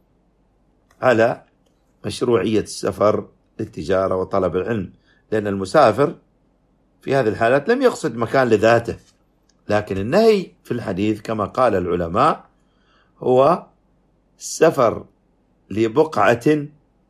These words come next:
بقصد تعبد فيها، هذه البقعة تقصد لذاتها بقصد التعبد فيها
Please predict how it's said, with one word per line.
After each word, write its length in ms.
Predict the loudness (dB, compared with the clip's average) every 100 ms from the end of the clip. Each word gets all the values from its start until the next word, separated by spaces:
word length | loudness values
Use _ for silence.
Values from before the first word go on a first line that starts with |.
| _ _ _ _ _ _ _ _ _ _ _ -12
بقصد 500 | -2 0 0 -4 _ _ _ _ _ _ _ _ _ _ _ _ _ _ _ _ _ _ _ _ _ _ _
تعبد 560 | -2 2 2 2 2 0
فيها، 420 | -2 -6 -6 -10 _ _ _ _ _ _ _ _ _ _ _ _ _ _ _ _ _ _ _ _
هذه 560 | -2 2 2 0 -2 -2
البقعة 460 | -4 -8 -6 -4
تقصد 400 | -6 -8 -8 -6
لذاتها 640 | -4 2 4 4 0 -6 -6
بقصد 460 | -10 -4 -4 -2
التعبد 600 | -8 -2 2 2 2 -2
فيها 460 | -4 -2 0 -2 -6